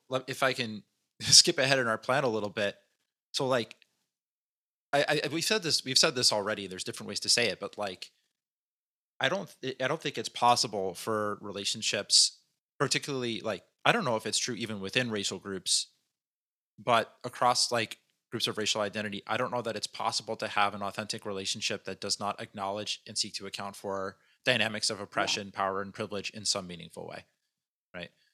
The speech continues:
Speaker 1: And if, if there's one thing I've learned in my work in the nonprofit and philanthropic world is that, um, a lot of people of color have very well-developed survival strategies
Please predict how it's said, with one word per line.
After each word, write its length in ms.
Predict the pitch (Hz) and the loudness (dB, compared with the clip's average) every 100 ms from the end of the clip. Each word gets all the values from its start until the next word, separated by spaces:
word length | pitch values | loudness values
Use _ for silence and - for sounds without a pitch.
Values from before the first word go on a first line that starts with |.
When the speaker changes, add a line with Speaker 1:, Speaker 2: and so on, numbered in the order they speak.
| _ _ _ | _ _ _
Speaker 1:
And 400 | 143 147 117 135 - _ _ _ _ _ _ | 6 6 6 0 -16 _ _ _ _ _ _
if, 180 | 120 - - | -12 -12 -8
if 140 | 120 | -6
there's 240 | - 110 - | -4 -2 -2
one 120 | 117 | -4
thing 180 | 120 113 | -6 -4
I've 160 | 104 | -4
learned 480 | 95 113 120 110 107 - | -2 0 0 -2 -8 -6
in 160 | 113 107 | -6 -2
my 160 | 104 | -4
work 440 | 98 107 107 107 - - | -4 -2 -2 -4 -12 -8
in 480 | 110 104 101 98 95 _ _ | -4 -2 -4 -8 -14 _ _
the 80 | 110 | -6
nonprofit 440 | 107 101 107 107 101 | -6 -2 -2 -2 -6
and 100 | - | -8
philanthropic 580 | 98 92 110 113 120 | -10 -4 -2 -2 -6
world 340 | 87 90 117 127 _ _ - | -8 -6 -6 -10 _ _ -8
is 180 | 113 104 | -2 -2
that, 380 | - 104 104 - _ _ _ _ _ - | 2 2 2 -2 _ _ _ _ _ -6
um, 340 | 110 107 98 - _ _ _ _ _ _ _ _ _ | -4 -4 -6 -12 _ _ _ _ _ _ _ _ _
a 40 | 101 | -2
lot 160 | 120 | 0
of 100 | 123 | 0
people 280 | 117 110 113 | -4 -6 -4
of 80 | 113 | -4
color 380 | 104 98 110 123 | -2 -2 -2 0
have 220 | 113 95 | -2 -2
very 260 | 104 107 107 | 0 0 0
well-developed 600 | 101 104 104 98 101 - | -2 -2 -2 -2 -2 -2
survival 420 | 107 98 127 131 | 0 2 2 4
strategies 640 | - 113 98 - 98 113 | 2 2 0 -2 -6 -4